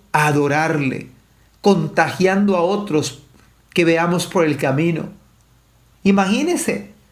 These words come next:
le vamos a escuchar de viva voz. Él mismo nos va a dar su palabra. Él mismo nos va a pastorear.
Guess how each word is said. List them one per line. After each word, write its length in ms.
le 180
vamos 320
a 60
escuchar 560
de 100
viva 320
voz. 680
Él 200
mismo 360
nos 240
va 60
a 20
dar 160
su 220
palabra. 840
Él 300
mismo 520
nos 260
va 120
a 180
pastorear. 1080